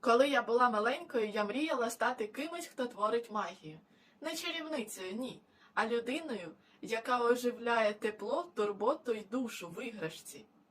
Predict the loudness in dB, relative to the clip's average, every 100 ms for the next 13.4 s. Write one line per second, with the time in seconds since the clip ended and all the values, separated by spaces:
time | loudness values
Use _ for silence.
0 | _ _ _ _ _ 0 2 2 -2 0
1 | 2 2 0 0 -2 -2 -4 -4 0 0
2 | 0 0 0 0 -4 -8 -6 -8 -6 -4
3 | -4 0 0 0 -2 -2 -2 -4 -6 -6
4 | -6 -6 -8 -8 -8 -6 -6 -4 -6 -4
5 | -8 -12 _ _ -20 -20 _ 4 4 4
6 | -4 -2 -4 -2 2 4 6 4 -2 -10
7 | _ -2 4 6 6 4 -6 -6 -6 -8
8 | -8 -4 2 2 2 0 -2 -2 -2 -2
9 | -6 -6 -10 -12 -18 -20 _ _ _ _
10 | -20 0 2 4 2 2 -2 0 2 4
11 | 2 -2 0 2 2 0 0 0 0 2
12 | 2 0 -2 0 0 -4 -8 -8 -6 -6
13 | -6 -8 -16